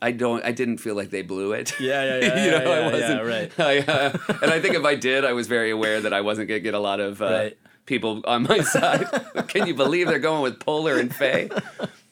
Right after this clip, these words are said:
Speaker 1: So I, you know, I, and of course that in the end I do think ended up working out in my favor a couple years later, because when,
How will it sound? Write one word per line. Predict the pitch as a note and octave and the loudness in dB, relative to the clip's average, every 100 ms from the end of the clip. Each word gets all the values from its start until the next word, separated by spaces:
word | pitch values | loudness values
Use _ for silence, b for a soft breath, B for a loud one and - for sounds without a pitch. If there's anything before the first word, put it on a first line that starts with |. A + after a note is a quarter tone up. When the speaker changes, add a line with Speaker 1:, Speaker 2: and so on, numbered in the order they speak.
| - - | -20 -10
Speaker 1:
So | - D#3+ D3+ - | -2 0 2 4
I, | C3+ D3+ - - | 4 4 0 -6
you | C3 | 0
know, | C#3 C3 | 2 2
I, | C3 - | 0 0
and | C3 C3 - | -2 0 0
of | C#3 | 0
course | E3 B2+ | 0 2
that | C3+ C#3 | 2 2
in | B2+ | 2
the | A#2+ | 0
end | A#2+ A#2 | 0 0
I | |
do | G#2 A#2 A2+ | -2 -4 -4
think | A2 G2+ - | -4 -6 -8
ended | G#2+ G2+ | -8 -6
up | G2+ | -6
working | G#2+ G#2 | -6 -4
out | G#2 | -6
in | D2 | -6
my | G2+ | -8
favor | G2+ G#2 G2+ | -6 -4 -4
a | |
couple | G2 G2+ | -8 -8
years | G2+ A2+ | -8 -4
later, | F#3 D#3 | -2 -2
because | A#2+ A2+ G#2 | -2 -4 -6
when, | G#2 G2+ F#2+ | -6 -6 -8